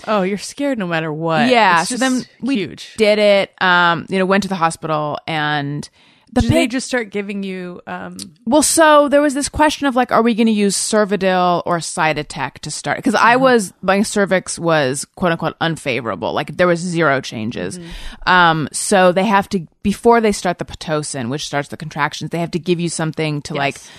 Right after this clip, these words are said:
Speaker 2: start opening your cervix, 'cause otherwise it won't work.
Speaker 1: Mm-hmm.
Speaker 2: And Cytotec w-, works a lot faster than Cervidil.
Speaker 1: Okay.
Speaker 2: So, but there are people who warn you against Cytotec. Like,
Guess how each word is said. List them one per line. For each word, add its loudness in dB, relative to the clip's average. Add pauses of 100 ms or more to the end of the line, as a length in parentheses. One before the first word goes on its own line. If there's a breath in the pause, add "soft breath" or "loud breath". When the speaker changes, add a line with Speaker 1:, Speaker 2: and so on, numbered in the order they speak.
(140 loud breath)
Speaker 2:
start 4
opening 0
your -2
cervix, 0
'cause -8
otherwise 0
it -4
won't -6
work. 4
Speaker 1:
Mm-hmm. -8
Speaker 2:
And 0
Cytotec 2 (380)
w-, -6 (120)
works 2
a -2
lot 2
faster -2
than -2
Cervidil. -4
Speaker 1:
Okay. -6
Speaker 2:
So, 4
but 2
there 6
are 6
people 0
who 4
warn 0
you -4
against -8
Cytotec. -4
Like, -4